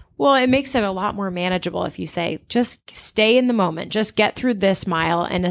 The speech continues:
reassess." And the thing about distance running, half marathons, marathons, probably ultras, haven't done one yet, is that it's a roller coaster. There are miles where you feel like crap, and then the next mile you feel okay, and you just have to stick with it.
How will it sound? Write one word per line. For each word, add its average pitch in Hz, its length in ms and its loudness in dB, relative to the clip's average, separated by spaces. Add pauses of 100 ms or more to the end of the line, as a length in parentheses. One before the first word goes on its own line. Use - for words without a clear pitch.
(120)
reassess." 190 600 -2 (640)
And 254 140 4
the 254 60 4
thing 320 220 0
about 277 320 2
distance 214 440 0
running, 180 420 -2
half 180 260 -4
marathons, 175 500 -2
marathons, 170 460 -8
probably 190 340 0
ultras, 180 400 0
haven't 180 220 -4
done 170 180 -6
one 165 140 -6
yet, 165 220 -6 (340)
is 226 220 2
that 226 240 2 (240)
it's 226 200 2
a 214 60 2
roller 202 240 2
coaster. - 500 -6 (120)
There 208 240 4
are 196 40 2
miles 190 460 2
where 190 200 0
you 180 180 -2
feel 185 220 -2
like 180 160 0
crap, 277 380 -2
and 202 160 0
then 190 120 2
the 190 80 0
next 196 240 -2
mile 202 300 2
you 196 180 -2
feel 208 240 2
okay, 220 400 0
and 196 160 -2
you 190 60 -4
just - 180 -6
have 214 160 -10
to 190 80 -8
stick - 280 -4
with 170 160 -4
it. 160 160 -6